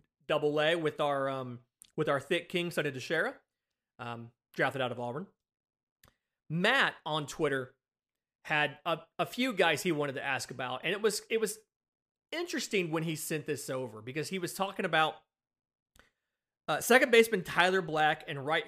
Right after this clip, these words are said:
fielder Matt Wallner. And he was kinda asking, like, he hadn't seen these guys, was kinda curious why he hadn't seen these guys come up or get, you know, get, uh, get called up and wanted to know what was going on. So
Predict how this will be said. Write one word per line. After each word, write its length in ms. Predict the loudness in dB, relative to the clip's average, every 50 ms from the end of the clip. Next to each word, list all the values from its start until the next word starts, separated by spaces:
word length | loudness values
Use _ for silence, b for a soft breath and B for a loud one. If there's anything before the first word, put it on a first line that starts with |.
| -4 -4
fielder 260 | -2 -2 -2 -2 -2
Matt 360 | -2 -2 -2 -2 -4 -4 -8 -10 -8
Wallner. 440 | -6 -6 -6 -6 -10 -12 -16 -18 -20 _ _ _ _ _ _ _ -4
And 280 | -2 0 0 0 -2
he 160 | -2 -4 -2 -2
was 140 | -2 -2
kinda 260 | 0 0 0 2 2 2
asking, 300 | 2 0 0 -2 -4 -4
like, 180 | -4 -6 -6
he 120 | -6 -6 -4
hadn't 280 | -2 -2 -2 -4 -4
seen 400 | -8 -6 -4 -4 -2 -2 -2 -2
these 200 | -4 -6 -8 -4
guys, 580 | -4 0 0 2 0 0 0 -2 -4 -6 -10 -14 _ _ _ _ _ _ _ -10
was 120 | -10 -8
kinda 280 | -2 0 0 0 0 -2
curious 540 | -4 -8 -8 -4 -4 -2 -2 -2 -4 -4 -4
why 200 | -4 -4 -2 -2
he 120 | -2 -2
hadn't 240 | -2 -2 -2 -4 -6
seen 180 | -10 -10 -10 -10
these 140 | -10 -10 -10
guys 180 | -10 -10 -12
come 240 | -14 -14 -12 -8 -6
up 300 | -4 -4 -4 -6 -8 -14 _ _ _ _ _ _ _ _ -6
or 360 | -4 -4 -4 -4 -6 -8 -8 -6
get, 140 | -6 -6 -6 -8 _ _ -10
you 120 | -8 -6
know, 160 | -4 -4 -6 -6
get, 220 | -6 -6 -6 -6
uh, 300 | -6 -6 -6 -6 -8 -10 -12 -16 _ _ _ _ _ _ _ -8
get 260 | -8 -6 -8 -10 _ _ _ -8
called 340 | 0 2 2 2 4 2
up 180 | 2 0 0 -2
and 220 | -4 -10 -8 -6
wanted 180 | -4 -4 -4 -4
to 60 | -4
know 100 | -4 -6
what 120 | -6 -6 -10
was 100 | -8 -6
going 220 | -4 -4 -4 -6
on. 240 | -10 -10 -12 -14 -8
So 300 | -2 0 0 0 0